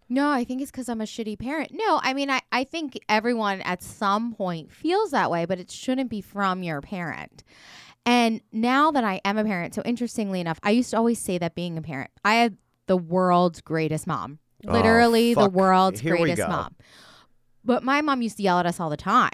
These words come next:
Speaker 1: right?
Speaker 2: Still
Speaker 1: And
Speaker 2: does.
Speaker 1: I felt bad about myself sometimes. And I promised myself as a parent, I was never gonna do that.
Speaker 2: Hmm.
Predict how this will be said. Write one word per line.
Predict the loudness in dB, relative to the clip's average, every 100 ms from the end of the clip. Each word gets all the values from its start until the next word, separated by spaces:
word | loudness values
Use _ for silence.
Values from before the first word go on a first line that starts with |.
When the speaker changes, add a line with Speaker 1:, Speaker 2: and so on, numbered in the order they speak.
| -6 _
Speaker 1:
right? | -2 0 0 -2 _ -20 -12
Speaker 2:
Still | -2 2
Speaker 1:
And | 4 4 4 2
Speaker 2:
does. | 2
Speaker 1:
I | 6 8 6 4 -2 _ _ _ _ _ -2
felt | 0 0 0
bad | 0 0
about | 0 -2 -2
myself | -6 -6 -4 -4
sometimes. | -6 -10 -8 -10 -10 -12 -16 _ -20 -16 -6
And | -2
I | 2 2 0 -4 -20 -8
promised | 0 4 6 6 0 -6
myself | -10 -8 -4 -4
as | -2 -2
a | -4
parent, | -6 -10 -8 -8 -10 -10
I | -4 0
was | 0 0
never | -2 -2 -2
gonna | -2 -4 -4
do | -2 -4
that. | -6 -12 -16 _ -2
Speaker 2:
Hmm. | 2 4 4 0 -4 -8